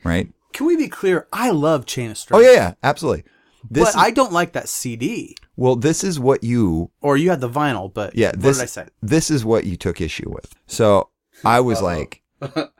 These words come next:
Speaker 1: I was like, "I love Chain of Strength. I'm super into Chain of Strength." And of course, you couldn't have gotten the seven inches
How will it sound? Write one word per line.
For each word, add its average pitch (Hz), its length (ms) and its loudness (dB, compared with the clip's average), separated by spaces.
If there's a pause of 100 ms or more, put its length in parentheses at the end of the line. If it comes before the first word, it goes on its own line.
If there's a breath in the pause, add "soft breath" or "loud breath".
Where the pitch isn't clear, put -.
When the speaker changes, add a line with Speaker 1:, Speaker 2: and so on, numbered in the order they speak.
(140)
Speaker 1:
I 117 200 4
was 98 220 -2
like, 53 200 -12 (280)
"I 107 100 2
love 90 260 0
Chain 78 220 -6
of 73 80 -10
Strength. - 440 -14
I'm 73 220 -10
super - 360 -2
into 82 140 0
Chain 78 200 -6
of 78 80 -8
Strength." - 380 -14 (640)
And 92 580 0
of - 120 -10
course, - 240 2
you 101 100 -2
couldn't 113 200 0
have 90 80 -2
gotten 85 240 0
the 82 60 -4
seven 98 320 0
inches 80 560 -6